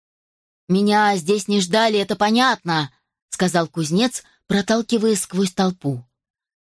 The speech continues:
Когда он проходил мимо Джейд, она обратила внимание, что у него изнуренный вид, щеки ввалились. «Но я не знал, что моя дочь перешла на темную сторону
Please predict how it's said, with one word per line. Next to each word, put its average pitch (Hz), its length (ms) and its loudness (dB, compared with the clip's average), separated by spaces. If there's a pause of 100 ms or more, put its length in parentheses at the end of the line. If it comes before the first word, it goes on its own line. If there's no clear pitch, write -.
(360)
Когда 190 300 0
он 240 160 0
проходил 220 440 0
мимо 214 280 2
Джейд, 190 420 0 (240)
она 190 200 2
обратила 196 380 0
внимание, 196 500 0
что 180 180 -2
у 175 40 2
него 185 320 2
изнуренный 185 540 0
вид, 147 320 -6 (260)
щеки 196 340 -2
ввалились. 135 760 -6 (1120)
«Но 202 340 2
я 196 200 0
не 220 200 2
знал, 226 400 2
что - 200 -2
моя 202 380 2
дочь 220 420 0 (320)
перешла 214 400 0
на 220 120 0
темную 220 420 0
сторону 208 640 -2